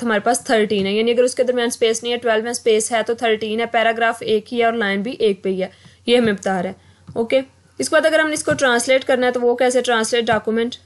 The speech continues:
डॉक्यूमेंट को ट्रांसलेट, ये वाली सारी जो चीज़ें हैं ये हम नेक्स्ट लेक्चर में करेंगे। ट्रांसलेट और लैंग्वेज, न्यू कमेंट्स,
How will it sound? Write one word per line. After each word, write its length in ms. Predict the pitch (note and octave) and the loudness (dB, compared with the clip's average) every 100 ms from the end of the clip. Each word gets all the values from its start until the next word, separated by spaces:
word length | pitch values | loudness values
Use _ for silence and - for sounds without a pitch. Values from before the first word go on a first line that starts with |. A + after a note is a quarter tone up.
| - | -2
डॉक्यूमेंट 380 | A3+ A3 A#3 A#3+ | 0 2 0 0
को 100 | C4 | -2
ट्रांसलेट, 580 | B3 G#3+ G#3+ A#3 A#3 A3+ | 0 -2 0 0 0 2
ये 140 | A3+ | 2
वाली 140 | A#3 A#3 | 2 0
सारी 240 | A#3 G#3 | -2 -4
जो 100 | G3+ | -6
चीज़ें 340 | G#3+ G#3 G3+ | -6 -4 -2
हैं 60 | G#3+ | -2
ये 80 | A3+ | 0
हम 80 | A3+ | 0
नेक्स्ट 260 | G#3 G#3+ | -2 -2
लेक्चर 180 | C#4 C4+ | -6 -4
में 120 | B3+ | -2
करेंगे। 260 | B3+ A#3 A#3 | 0 0 0
ट्रांसलेट 520 | A3+ G#3+ - A3+ A3 | -2 -4 -2 -2 -2
और 160 | - A3 | -2 -2
लैंग्वेज, 520 | G#3 G3+ G3+ G3 - | -2 -2 -2 -4 -4
न्यू 200 | G#3+ G#3 | -2 -2
कमेंट्स, 580 | G3+ G#3+ G3+ F#3+ F#3+ - | -2 -2 -2 -4 -6 -12